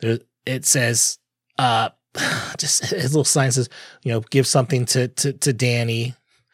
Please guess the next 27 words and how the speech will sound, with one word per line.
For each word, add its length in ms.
It 40
says, 180
"Leave," 260
actually, 280
here's 220
what 100
it 80
is. 120
I've 260
just 180
found 160
it. 80
"Leave 180
an 80
offering 520
for 160
our 120
Lord 340
and 140
Savior, 500
Danny 280
DeVito, 440
patron 380
saint 400
of 80
trash 380
men." 200